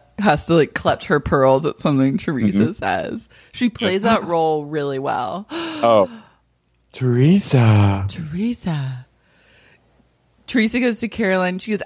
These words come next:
Speaker 1: "Oh, you would just want an hour with your family. That would be enough." And Caroline goes,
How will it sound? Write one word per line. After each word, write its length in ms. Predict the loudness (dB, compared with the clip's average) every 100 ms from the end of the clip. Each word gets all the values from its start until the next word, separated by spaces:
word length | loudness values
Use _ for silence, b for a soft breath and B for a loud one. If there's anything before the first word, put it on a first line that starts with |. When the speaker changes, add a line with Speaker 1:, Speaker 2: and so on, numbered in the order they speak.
| -2
Speaker 1:
"Oh, 200 | 0 0
you 180 | -2 -6
would 140 | -6
just 180 | -6 -4
want 180 | -2 0
an 60 | 0
hour 300 | 0 2 2
with 200 | 2 0
your 80 | -2
family. 400 | 0 0 0 2
That 160 | 2
would 140 | 2 0
be 140 | -2
enough." 360 | 0 2 0 -2
And 120 | -14
Caroline 280 | -12 -14 -12
goes, 180 | -14